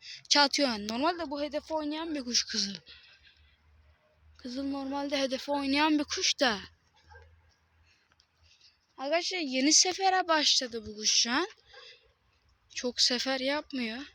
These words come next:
İşte kuşlar yeni sefere başladı.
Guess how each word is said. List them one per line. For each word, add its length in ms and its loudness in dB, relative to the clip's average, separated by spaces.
İşte 260 0
kuşlar 400 2
yeni 180 -2
sefere 500 2
başladı. 680 -2